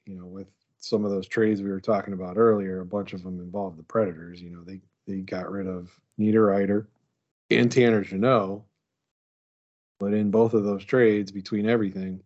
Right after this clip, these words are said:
they picked up six picks over the next three drafts.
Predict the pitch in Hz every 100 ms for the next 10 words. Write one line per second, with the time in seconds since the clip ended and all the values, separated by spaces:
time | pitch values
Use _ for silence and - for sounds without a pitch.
0 | _ _ _ _ _ _ _ _ _ _
1 | _ _ _ _ - 127 127 139 123 98
2 | - 135 - - 143 113 - 95 92 92
3 | 98 95 - 92 92 87 98 87 - -